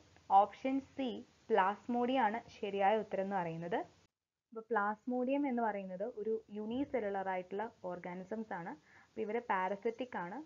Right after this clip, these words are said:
അപ്പോൾ ഇവരെ നമുക്ക് വെർട്ടിബ്രേറ്റിനകത്തും അതുപോലെ ഇൻസെക്റ്റിനകത്തും ഒക്കെ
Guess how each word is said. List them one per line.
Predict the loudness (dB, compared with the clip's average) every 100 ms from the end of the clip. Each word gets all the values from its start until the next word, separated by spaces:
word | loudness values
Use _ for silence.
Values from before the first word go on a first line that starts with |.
| -14
അപ്പോൾ | -8 -6
ഇവരെ | -4 -4
നമുക്ക് | -4 -2 -2
വെർട്ടിബ്രേറ്റിനകത്തും | -2 -6 -8 -2 -2 -2 -6 -6 -6 -8
അതുപോലെ | -6 -4 -6 -6 -8
ഇൻസെക്റ്റിനകത്തും | -8 -6 -6 -4 -4 -4 -4 -6
ഒക്കെ | -6